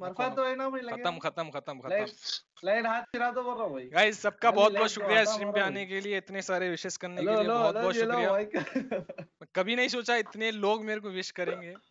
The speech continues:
Speaker 2: और मतलब मेरा birthday ऐसा जाएगा। पहला ऐसा birthday अपना जो इतना किराक गया, खतरनाक गया। मैं मैसेजां पढ़ पढ़ के, पढ़ पढ़ के, पढ़ पढ़ के थक गया हूँ, इतने मैसेजां हैं।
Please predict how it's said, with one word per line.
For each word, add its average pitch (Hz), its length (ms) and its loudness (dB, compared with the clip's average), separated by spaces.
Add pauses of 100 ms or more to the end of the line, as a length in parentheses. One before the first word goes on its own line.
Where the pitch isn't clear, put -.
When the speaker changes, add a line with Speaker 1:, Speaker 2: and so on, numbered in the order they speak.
(140)
Speaker 2:
और 123 380 -8 (340)
मतलब 135 320 -14
मेरा 135 240 -10
birthday 131 440 -10
ऐसा 127 260 -10
जाएगा। 127 420 -14 (1500)
पहला 135 320 -8
ऐसा 139 220 -10
birthday 131 340 -16
अपना 135 260 -14
जो 131 140 -16
इतना 127 260 -14
किराक 120 320 -12 (100)
गया, 120 180 -12
खतरनाक 123 540 -16
गया। 117 260 -16 (720)
मैं 127 60 -18
मैसेजां 131 440 -14 (160)
पढ़ - 140 0 (100)
पढ़ 165 120 -2 (100)
के, 160 120 -10 (140)
पढ़ 180 120 0
पढ़ 175 220 -6
के, 160 140 -6
पढ़ 170 220 -2
पढ़ 170 220 -6
के 170 100 -8
थक - 200 -6
गया 147 200 -6
हूँ, 160 120 -12
इतने 139 340 -20
मैसेजां 147 500 -12
हैं। 135 180 -18